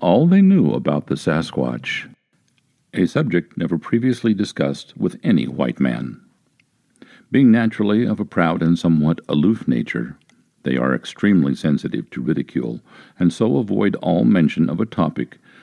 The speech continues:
which experience had shown merely exposed them to derision.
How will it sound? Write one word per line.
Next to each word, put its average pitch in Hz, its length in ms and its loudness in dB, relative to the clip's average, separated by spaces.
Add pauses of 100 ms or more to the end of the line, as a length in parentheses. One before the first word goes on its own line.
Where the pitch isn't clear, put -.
(120)
which - 280 -2 (160)
experience - 920 -4
had 87 200 -4
shown 80 360 2
merely 90 500 0
exposed 120 540 -4
them - 180 -4
to 71 100 -4
derision. 67 720 -2